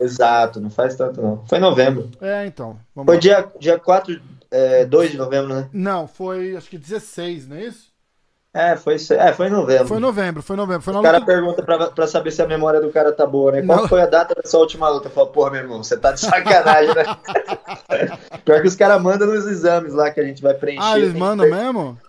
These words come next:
Speaker 1: manda, "Qual, qual a data da sua última luta?" E aí o médico tá na sua frente, né? Aí, pô, dependendo de quanto tempo você demorar pra responder ali, ele já fala,
Speaker 2: Ih, ó.
Speaker 1: "Esse aqui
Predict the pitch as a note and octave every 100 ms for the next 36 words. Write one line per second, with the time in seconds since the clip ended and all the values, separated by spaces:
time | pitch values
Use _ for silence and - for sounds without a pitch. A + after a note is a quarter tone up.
0 | - - C#3 A2 D3 F3+ F3+ - E3+ F3
1 | E3+ E3+ E3 D#3+ E3 D#3+ D#3+ E3+ D#3+ C3+
2 | C3 C3 A#2+ B2+ C#3 C#3 D3 D3 - E3+
3 | E3+ F#3 F#3+ D#3 D3 - B2 B2+ B2+ -
4 | _ _ _ - A2 A2 A2+ C3+ C#3+ D3+
5 | C3+ C3 C#3 C#3 C#3+ C#3 C#3 D3 C#3+ D3+
6 | C#3+ - D3 D3 C#3+ C#3 D3+ C#3+ C#3 D3
7 | C3 C3+ C3 C#3 D3 D#3 D#3 - - D3+
8 | D3+ F#3+ A3 A3 F3 C#3+ B2+ - B2+ C#3+